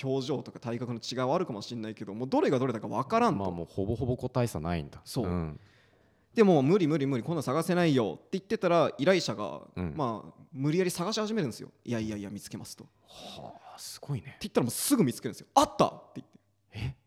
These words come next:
Speaker 1: 結構遠くの方を指さして。
Speaker 2: えー？
Speaker 1: 「彼です」って。
Speaker 2: え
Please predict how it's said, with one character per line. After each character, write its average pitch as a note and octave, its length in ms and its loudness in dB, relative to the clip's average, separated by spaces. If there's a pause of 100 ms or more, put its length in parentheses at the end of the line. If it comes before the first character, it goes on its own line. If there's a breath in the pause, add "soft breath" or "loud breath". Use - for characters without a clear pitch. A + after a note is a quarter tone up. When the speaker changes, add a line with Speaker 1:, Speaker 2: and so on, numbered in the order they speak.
(400)
Speaker 1:
結 C#4 120 -2
構 C#3+ 100 -6
遠 F#3 180 4
く G3+ 80 0
の F3+ 60 -2
方 F3+ 60 0
を - 40 0
指 G#2+ 100 -4
さ G2 120 -10
し - 80 -10
て。 - 180 -16 (260)
Speaker 2:
え D#3 340 12
ー？ D#3 80 0 (280)
Speaker 1:
「彼 A#3 240 4
で - 140 -10
す」 - 180 -18
っ - 20 -20
て。 - 100 -20 (920)
Speaker 2:
え B2 60 -12